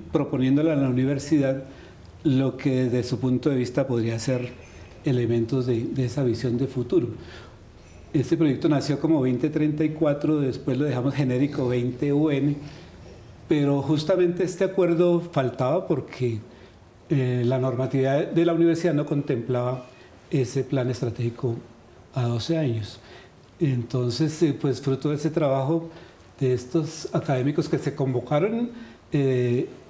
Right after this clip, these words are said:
mm, se publicó como tres libros que justamente tienen ese sello de Visión veinte U N. Luego se hizo la cátedra Patiño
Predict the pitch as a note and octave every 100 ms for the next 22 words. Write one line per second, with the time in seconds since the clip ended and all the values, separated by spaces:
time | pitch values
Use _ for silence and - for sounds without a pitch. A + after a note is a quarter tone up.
0 | - A3+ D3 C3 A#2+ F3 C#3 B2 C#3+ C3+
1 | C3 - C#3+ C#3+ E3 C#3 A2+ - C3+ C3
2 | C#3+ C#3+ C3 E3 - - - - - -
3 | - - B2+ A#2+ G#2+ B2 - C3+ C3+ C#3+
4 | C3+ C3+ C3+ C3 D3 - C3 C3 A#2+ A2+
5 | B2+ A#2+ C3+ C3+ D#3+ D3+ C3+ C#3+ - -
6 | - - - C#3+ D#3 D#3 D3+ C3 D#3 D3+
7 | C3+ D3 D3+ C3+ B2+ A#2+ D3 E3+ F#3+